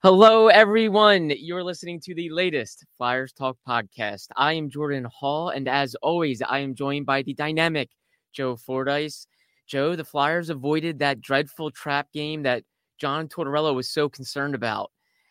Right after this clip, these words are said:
After coming off the emotions and the busy weekend at the Stadium Series and before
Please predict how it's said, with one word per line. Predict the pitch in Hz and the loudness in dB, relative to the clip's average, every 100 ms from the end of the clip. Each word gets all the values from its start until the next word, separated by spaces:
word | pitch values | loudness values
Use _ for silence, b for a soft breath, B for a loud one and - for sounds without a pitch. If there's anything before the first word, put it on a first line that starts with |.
| - | -8
After | 135 - | -6 -6
coming | 147 151 151 147 | -6 -6 -6 -2
off | 143 131 | -4 -6
the | 123 131 127 123 120 - _ _ - | -8 -4 -4 -4 -8 -12 _ _ -8
emotions | 131 135 160 - 170 156 147 | 0 2 2 0 -2 -2 -4
and | 127 | -4
the | 120 | -6
busy | 104 139 135 | -2 -4 -2
weekend | 131 135 139 151 127 127 120 117 _ - | -4 -4 -4 -2 0 -2 -6 -12 _ -14
at | 107 | -12
the | |
Stadium | 123 147 139 139 131 | -8 -4 -2 -2 -4
Series | - 139 139 139 131 - | -6 -4 -2 -2 -4 -6
and | 123 117 | -8 -8
before | 117 - 147 160 160 139 | -12 -12 -4 0 2 2